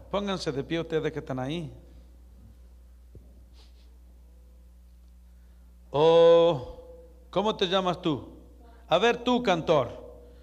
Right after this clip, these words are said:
Cantaste muy bonito. Dios te dio un buen talento para alabar a, alabar a Dios. ¿Cuál es tu nombre? Hermano Mario, si tú te vacunas contra la mordedura de los perros rabiosos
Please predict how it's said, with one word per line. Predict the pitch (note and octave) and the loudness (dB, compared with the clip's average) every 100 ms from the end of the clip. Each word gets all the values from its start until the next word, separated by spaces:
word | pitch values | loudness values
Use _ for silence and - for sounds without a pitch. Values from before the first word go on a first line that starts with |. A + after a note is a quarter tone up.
| - | -10
Cantaste | C#3 C#3 G3 F3+ | -4 -2 -2 -2
muy | D#3+ A#3 | -4 -4
bonito. | G#3+ G#3 E3 D#3 | -2 -4 -4 -4
Dios | D#3 F3 | -4 -6
te | D#3+ | -6
dio | E3+ | -6
un | E3 | -4
buen | D3+ G#3+ F#3+ | -4 -4 -2
talento | E3+ E3 G#3 G3 - G#3 G3 - - - - | -2 0 -2 -6 -6 -6 -6 -12 -20 -20 -6
para | C3+ | -2
alabar | C#3+ D3 D3 E3+ | 0 0 2 4
a, | E3+ - - | 2 0 -4
alabar | C#3+ C#3 D#3 | -2 0 0
a | D3 | -2
Dios. | C3+ B2 A2 - - - - - | -4 -8 -10 -18 -20 -20 -20 -2
¿Cuál | F#3+ G#3 | 0 2
es | G3+ | 0
tu | F#3 | 0
nombre? | E3+ C#3 A#2+ A#2 - - - - - - - - - - | 2 0 -4 -8 -16 -20 -20 -20 -20 -20 -20 -20 -20 -4
Hermano | C3 D3 G3 G3 | -4 0 0 2
Mario, | F#3+ F#3 D3 B2 - - - - - - - - | 2 2 0 -4 -10 -20 -20 -20 -20 -20 -20 -20
si | - C#3+ | -10 -8
tú | C#3+ A3 | -4 -2
te | G#3+ | 0
vacunas | F#3 E3 F#3+ G#3 G3+ | 2 0 -2 -2 -2
contra | F#3+ F#3+ F3 | -2 -4 -2
la | E3+ D#3+ | 0 0
mordedura | D#3 C#3+ D3+ F#3+ | -2 -2 -2 0
de | F3+ | 0
los | D#3+ D3 | 0 -2
perros | F#3 F3+ D#3+ | 0 0 0
rabiosos | D#3+ D#3 F3 C3 A#2+ | 0 0 0 -2 -8